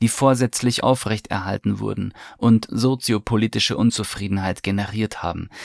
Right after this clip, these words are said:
die daraufhin als politisches Kapital von Trump eingelöst wurden.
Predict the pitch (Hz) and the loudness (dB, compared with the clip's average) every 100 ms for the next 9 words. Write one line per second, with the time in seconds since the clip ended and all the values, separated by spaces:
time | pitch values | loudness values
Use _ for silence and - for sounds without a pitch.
0 | - - 117 117 107 107 - 147 151 - | -12 -2 2 2 2 -2 0 0 0 -2
1 | 131 - - 147 123 104 110 - - - | -4 -4 -2 2 2 2 -2 -2 -4 -4
2 | 101 98 92 92 - 104 - 87 82 85 | -6 -2 0 0 0 0 0 -4 -2 -4
3 | - 85 - 85 - - - - 57 55 | -8 -10 -10 -10 -10 -12 -12 -14 -14 -14
4 | - | -18